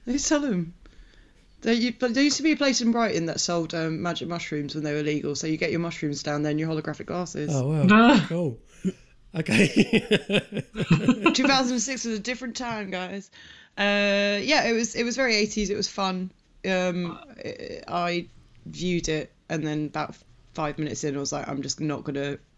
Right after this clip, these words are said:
Speaker 1: consider this a proper Texas Chainsaw film 'cause it's very
Speaker 3: Hmm.
Speaker 1: silly."
Speaker 2: Yeah.
Speaker 3: I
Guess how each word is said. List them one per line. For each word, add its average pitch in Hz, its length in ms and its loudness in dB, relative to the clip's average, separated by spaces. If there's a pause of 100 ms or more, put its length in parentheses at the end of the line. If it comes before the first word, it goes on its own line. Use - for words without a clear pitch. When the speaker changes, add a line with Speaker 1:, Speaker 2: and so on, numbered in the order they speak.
Speaker 1:
consider 135 420 -8
this 135 220 -8
a 143 160 -6 (560)
proper 143 260 -6
Texas - 400 -8
Chainsaw 135 460 -6
film 135 360 -8 (320)
'cause - 180 -8
it's - 140 -12
very 139 300 -4
Speaker 3:
Hmm. 135 100 -8
Speaker 1:
silly." 127 400 -6 (520)
Speaker 2:
Yeah. 349 220 -4
Speaker 3:
I 453 80 -10